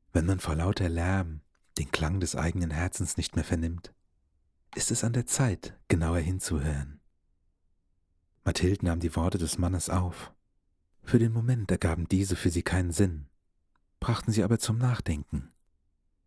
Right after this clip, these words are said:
Der Mann lächelte sie an und ließ langsam ihren Arm los. Er stellte die Tasse auf die Theke und sagte höflich: "Vielen Dank für diesen leckeren Glühwein. Was bin ich Ihnen schuldig?"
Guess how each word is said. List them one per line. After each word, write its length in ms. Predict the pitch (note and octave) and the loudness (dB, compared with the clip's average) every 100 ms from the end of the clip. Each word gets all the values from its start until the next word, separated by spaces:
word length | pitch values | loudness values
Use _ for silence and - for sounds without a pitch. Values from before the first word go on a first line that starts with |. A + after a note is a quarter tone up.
| _ _ _ _ _ _ - | _ _ _ _ _ _ 0
Der 80 | E2+ | 2
Mann 160 | F#2 | 2
lächelte 400 | F2+ F2+ F#2 F2+ | 0 0 0 0
sie 180 | E2+ E2 | 2 0
an 220 | - F2+ | 2 0
und 160 | E2 - | -2 -2
ließ 220 | E2 - | -2 0
langsam 380 | E2 F#2+ F2 E2 | 0 0 0 0
ihren 240 | E2+ D#2+ | 0 -2
Arm 240 | D2+ E2+ E2 | 0 0 0
los. 400 | C#2+ C2+ - - _ _ _ _ _ _ _ - | -4 -8 -14 -18 _ _ _ _ _ _ _ 0
Er 80 | A#2 | 2
stellte 260 | - E3+ | 6 4
die 140 | C3 A2 | 4 2
Tasse 320 | C3+ C3 F#2+ | 2 2 2
auf 140 | G2 | 2
die 100 | - | 0
Theke 360 | - - G2+ - | -2 0 0 0
und 100 | D#2+ | 0
sagte 340 | E2 D2 D#2+ | 0 0 -2
höflich: 540 | D2 E2+ - D#2+ - - _ _ _ _ _ _ _ _ - | 0 -2 -2 -4 -6 -20 _ _ _ _ _ _ _ _ -8
"Vielen 340 | - E2 E2 | 0 2 2
Dank 240 | E2+ F#2 | 0 0
für 120 | - - | -2 0
diesen 220 | D#2+ D#2 | 0 0
leckeren 440 | D2+ F#2+ E2 D#2 | 0 2 0 0
Glühwein. 500 | E2+ F2+ D2+ C#2 C2+ - _ _ _ _ _ | 2 2 2 -4 -6 -12 _ _ _ _ _
Was 160 | F#2+ - | 0 2
bin 120 | A#2+ | 2
ich 140 | B2 A#2 | 2 0
Ihnen 120 | A2 | 0
schuldig?" 640 | - C3 A2 - - - | 2 4 2 -2 -8 -14